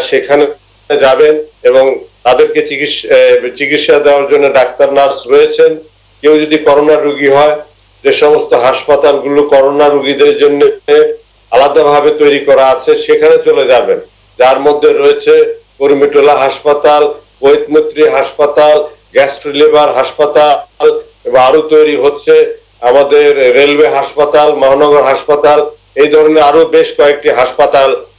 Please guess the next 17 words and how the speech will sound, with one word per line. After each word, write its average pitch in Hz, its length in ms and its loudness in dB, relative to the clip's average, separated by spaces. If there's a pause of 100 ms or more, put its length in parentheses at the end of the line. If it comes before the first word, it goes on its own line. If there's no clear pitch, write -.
(100)
আমরা 131 200 -2
তৈরি 147 380 0
করেছি। 156 480 -2 (400)
সেখানে, 151 460 0
আহ, 139 640 -2 (100)
ভালোভাবে 135 500 2 (100)
চিকিৎসা 135 520 -2
নেবেন 117 380 0 (280)
এবং 123 220 0
ডাক্তাররা 151 520 0
যেভাবে 143 460 2
পরামর্শ 147 540 0
দিচ্ছে, 156 640 -2 (460)
সেইভাবে 147 640 2 (220)
আপনারা 135 420 0
মেনে 135 400 0
চলবেন। 120 440 0